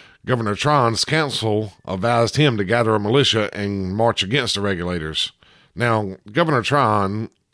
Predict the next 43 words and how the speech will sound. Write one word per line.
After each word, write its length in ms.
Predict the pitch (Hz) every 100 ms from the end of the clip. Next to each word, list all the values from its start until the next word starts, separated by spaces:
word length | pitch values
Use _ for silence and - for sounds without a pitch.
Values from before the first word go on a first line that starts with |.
| -
I'm 140 | 147
probably 280 | 147 143 131
gonna 200 | 117 113
end 100 | 117
up 160 | 113 107
doing 180 | 120
an 80 | 104
episode 440 | 113 107 113 127 120
on 180 | 120
him. 360 | 113 131 127 120 - - - - _ _ _
Um, 500 | - 117 113 110 101 -
long 240 | - 156 160
story 300 | - 131 117
short, 320 | - 120 107
he 100 | 131
was 220 | 127 95
ran 180 | 107 113
out 120 | 101
of 80 | 95
North 200 | 104 104
Carolina. 460 | - 101 95 90 82 - _ _ -
He 120 | 95
was 220 | 120 101 90
not 180 | 113
a 60 | 104
very 260 | 92 107 98
liked 440 | 95 101 90 80
man 340 | 92 104 92
at 140 | 90 92
all. 280 | 92 82 69 _ _ _ _ _ _
And 220 | - 127 113
having 280 | 123 110
a 120 | 104 98
humongous 520 | 117 113 120 104 98
house 420 | 123 113 101 95
down 240 | - 104
in 120 | 101 98
New 160 | 127
Bern 340 | 98 98 101 101
while 200 | 98 101
everybody 420 | 110 92 101 104
else 240 | 117 98
was 400 | 98 87 - -